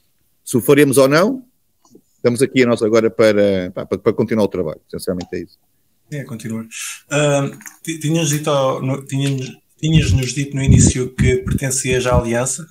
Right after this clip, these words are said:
Speaker 2: ainda, ainda
Speaker 1: Sim,
Speaker 2: estás
Speaker 1: sim. Não, não, não, não, não, não.
Speaker 2: Já não
Speaker 1: Eu saí
Speaker 2: estás?
Speaker 1: exatamente porque, pá, fui-me concentrar no Face, porque, quer dizer,
Speaker 2: Ok.
Speaker 1: tudo aquilo que eu estou a dizer, como deves entender, a ideia aqui é tu teres uma, uma, uma postura comum.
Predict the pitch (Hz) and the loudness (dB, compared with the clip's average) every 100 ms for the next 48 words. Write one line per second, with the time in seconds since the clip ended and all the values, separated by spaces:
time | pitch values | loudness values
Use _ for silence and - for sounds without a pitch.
0 | - - 123 - 127 127 127 123 123 127 | -10 -6 0 4 4 2 2 0 -4 -6
1 | 127 131 135 127 123 120 - - 123 127 | -6 0 4 4 4 0 -2 -2 2 4
2 | 110 107 101 98 92 90 90 85 - - | 4 4 4 2 2 0 -2 -2 2 4
3 | - - - - 127 131 139 143 - - | 6 6 6 6 6 6 6 8 8 6
4 | 135 - 147 - - - 113 104 113 - | 4 2 2 2 -2 0 0 2 2 2
5 | 104 - - 127 127 127 139 - _ - | 4 6 6 6 6 2 2 -6 _ -20
6 | - - - - 123 107 90 87 123 123 | -20 -20 -18 -4 0 2 2 0 -4 -4
7 | - 135 - 139 139 147 123 120 143 156 | -4 -2 2 4 4 4 2 2 2 2
8 | - _ - - 123 127 117 120 123 117 | -2 _ -18 -4 2 2 2 0 2 4
9 | 131 131 113 104 123 135 123 - 127 131 | 6 6 4 6 4 4 2 -2 0 0
10 | 127 123 - 123 120 123 123 120 120 117 | 0 -4 0 2 2 -2 0 2 4 2
11 | 113 - - 110 110 107 98 117 - 127 | -2 -6 -6 -4 0 0 -2 -4 -2 -2
12 | 123 120 117 | -2 -2 0